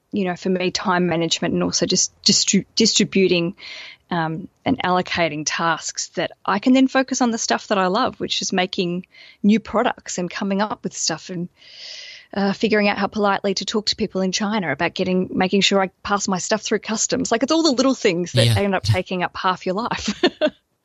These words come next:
Speaker 2: Right. I mean, I, I, I, there, there may be opportunities to save you even more time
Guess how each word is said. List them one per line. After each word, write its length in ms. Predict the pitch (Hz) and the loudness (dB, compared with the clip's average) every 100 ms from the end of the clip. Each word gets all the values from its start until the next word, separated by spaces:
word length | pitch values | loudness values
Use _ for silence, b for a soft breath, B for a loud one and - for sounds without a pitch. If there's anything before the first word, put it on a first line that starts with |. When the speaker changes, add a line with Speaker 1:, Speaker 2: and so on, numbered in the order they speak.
| _ 104 | _ 2
Speaker 2:
Right. 240 | 98 98 | 2 2
I 80 | 120 | 2
mean, 140 | 120 120 | 4 2
I, 300 | 104 123 62 | 2 -2 -4
I, 440 | 58 - - - - _ | -12 -14 -16 -20 -20 _
I, 120 | 110 - _ _ _ 127 | -8 -8 _ _ _ 0
there, 200 | 135 135 | 0 2
there 180 | 131 147 | 0 2
may 140 | 151 | 2
be 120 | 160 | 2
opportunities 560 | 113 120 - 113 104 - | 0 0 -2 0 0 0
to 80 | 104 | 0
save 240 | 110 101 | 0 0
you 60 | 98 | -2
even 240 | 95 92 | -2 -2
more 180 | 95 101 | -2 -2
time 480 | - 101 98 98 | 0 0 0 -2